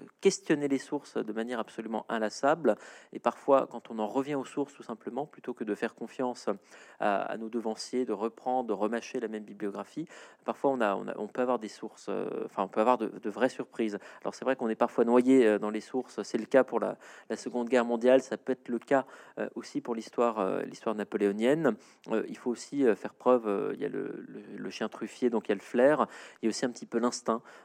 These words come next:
Euh, au bout d'un moment, on finit par connaître le personnage, on finit par connaître le contexte institutionnel et aussi le contexte archivistique, et à se dire, là, dans ce fonds d'archives, là, c'était quelqu'un d'intéressant, il y a peut-être des lettres. Là, dans ces documents, on peut peut-être trouver des éléments intéressants.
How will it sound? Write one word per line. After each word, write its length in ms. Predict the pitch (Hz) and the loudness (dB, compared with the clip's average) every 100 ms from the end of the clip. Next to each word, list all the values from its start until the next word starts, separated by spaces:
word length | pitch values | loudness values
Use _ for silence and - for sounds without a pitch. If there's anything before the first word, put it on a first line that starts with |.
| - | -6
Euh, 200 | 104 98 | -2 -2
au 100 | 98 | -2
bout 140 | 110 | -4
d'un 100 | 110 | -2
moment, 300 | 110 110 123 | 0 2 4
on 40 | 131 | 2
finit 220 | - 120 | -2 -8
par 220 | 104 - | -6 -2
connaître 320 | 127 123 123 | 2 2 0
le 60 | 113 | -2
personnage, 640 | 113 - 117 113 127 151 120 | -4 -4 -2 2 4 2 -2
on 100 | - _ | -8 _
finit 240 | - 123 | -10 -4
par 200 | - - | -4 0
connaître 520 | - 135 135 - 110 - - - | 2 4 2 0 -8 -8 -14 -10
le 120 | 123 120 | -6 -4
contexte 640 | 131 - 131 127 - - - | -4 0 0 -2 -8 -10 -8
institutionnel 720 | 123 - 120 127 - 127 135 | -12 -12 -16 -10 -6 0 0
et 120 | - 131 | 2 0
aussi 260 | 123 - | 0 -4
le 100 | 127 | -6
contexte 380 | 120 120 127 - | -6 -6 -6 -6
archivistique, 600 | - 117 110 - 165 - | -10 -12 -14 -10 -8 -4
et 40 | |
à 40 | 113 | -4
se 120 | - | -4
dire, 280 | 120 143 123 | -2 -2 4
là, 280 | 123 147 - _ _ _ _ _ - - - | 4 4 0 _ _ _ _ _ -20 -12 6
dans 280 | 160 196 - | 6 6 -2
ce 160 | - 147 | -8 -6
fonds 180 | - 139 | -2 0
d'archives, 540 | 127 - 143 160 175 - - - _ - | 0 -2 -2 -2 -2 -8 -20 -20 _ -2
là, 240 | 120 143 | 4 4
c'était 240 | 143 131 135 | 2 -6 -8
quelqu'un 240 | 117 131 | -6 -6
d'intéressant, 500 | 139 - 117 110 143 | -6 -4 -6 -4 -6
il 80 | 127 | -8
y 20 | |
a 40 | |
peut-être 320 | - - 120 117 | -6 -4 -2 2
des 80 | |
lettres. 400 | 110 127 - - - - - | 4 4 2 -10 -12 -16 -4
Là, 200 | 120 135 | 4 4
dans 120 | 143 | 4
ces 160 | 127 147 | -4 -8
documents, 600 | 139 135 139 135 151 151 | -8 -8 -4 0 0 -2
on 40 | |
peut 140 | - 123 | -8 -10
peut-être 320 | - 143 139 | -6 -8 -8
trouver 300 | - 123 135 | -10 -2 0
des 200 | 127 113 | 0 -4
éléments 220 | 113 120 | -6 -6
intéressants. 600 | 117 117 110 - 120 143 | -6 -4 -6 -4 -6 -6